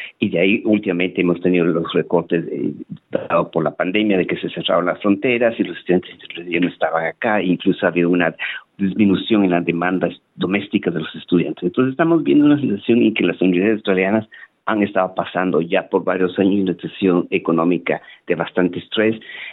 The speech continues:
y de bastante inestabilidad. Y con el anuncio que se dio ayer, pues básicamente ya era de esperarse que iba a estar algo así como lo que está viéndose. Y ahorita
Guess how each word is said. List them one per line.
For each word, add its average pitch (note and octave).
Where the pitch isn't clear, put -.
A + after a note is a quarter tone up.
y G#2
de F#2
bastante E2+
inestabilidad. D#2
Y A#2
con A2
el F2
anuncio A2+
que F2+
se F2+
dio F2+
ayer, G2+
pues G2
básicamente F2+
ya F2+
era F#2+
de F2+
esperarse F#2
que F#2+
iba F2
a F2
estar E2+
algo F2
así F2
como F#2
lo F2
que F2+
está F#2
viéndose. A#2
Y A2
ahorita G#2+